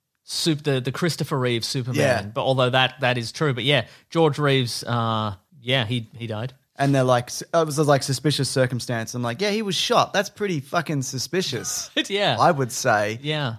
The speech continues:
Speaker 2: But then they also, I mean, this doesn't say it here, but I know people have talked about, like, "And Brandon Routh never did another movie." It's like, he's fine.
Speaker 1: <laughs> Yeah.
Speaker 2: He's absolutely okay.
Speaker 1: He's doing okay.
Speaker 2: Maybe the
Speaker 1: He's doing
Speaker 2: curse is lessening over time 'cause death,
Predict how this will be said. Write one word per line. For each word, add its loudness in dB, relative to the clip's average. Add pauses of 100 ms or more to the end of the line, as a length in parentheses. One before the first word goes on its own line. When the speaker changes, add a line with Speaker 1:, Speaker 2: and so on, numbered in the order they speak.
Speaker 2:
But 4
then 6
they 8
also, 4
I 0
mean, 0
this 0
doesn't 0
say 2
it 0
here, 0
but 0
I 2
know 4
people -2
have -6
talked -6
about, -4 (120)
like, -12 (180)
"And -4
Brandon 0
Routh -2
never 0
did 0
another 0
movie." 0
It's -6
like, 0
he's 0
fine. 2 (100)
Speaker 1:
<laughs> -2
Yeah. 4
Speaker 2:
He's 4
absolutely 2
okay. 2
Speaker 1:
He's -4
doing 0
okay. -2
Speaker 2:
Maybe 0
the 4
Speaker 1:
He's 2
doing 2
Speaker 2:
curse -2
is -8
lessening 2
over 2
time -2 (240)
'cause -2
death, 0